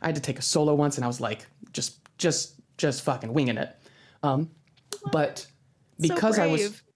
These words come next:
Speaker 1: yeah, well, because I was in that big band, that meant that I was on the email list for the jazz program. And because I was on that email list, the, my sophomore year, the next year,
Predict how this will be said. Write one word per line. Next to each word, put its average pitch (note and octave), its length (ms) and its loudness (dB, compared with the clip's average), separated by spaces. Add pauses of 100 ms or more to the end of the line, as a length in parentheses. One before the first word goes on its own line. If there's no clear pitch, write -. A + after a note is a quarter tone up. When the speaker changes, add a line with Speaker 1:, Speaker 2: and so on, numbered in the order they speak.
(220)
Speaker 1:
yeah, F4+ 380 2 (360)
well, E3+ 120 2
because G#3 520 0
I D#3+ 120 2
was D#3+ 240 2
in E3 480 4 (440)
that D3+ 280 -2
big B3+ 180 0
band, D3 400 -2 (560)
that F3 240 2
meant E3+ 240 2
that D3 160 0
I D#3+ 120 2
was D#3+ 200 0
on D3+ 220 4
the C#3+ 200 0
email G#3 260 4
list C#3 360 0
for - 160 0
the D3 80 0
jazz G3+ 260 4
program. - 480 -4 (760)
And C#3+ 100 0
because D3 220 0
I D3 40 4
was C#3+ 100 0
on C#3+ 120 4
that C3 160 0
email G#3 280 4
list, C#3 420 -2 (760)
the, D3+ 340 0
my C#3+ 140 0
sophomore D#3 380 0
year, G3 140 4
the D3 80 2
next A3+ 280 0
year, B2+ 320 -2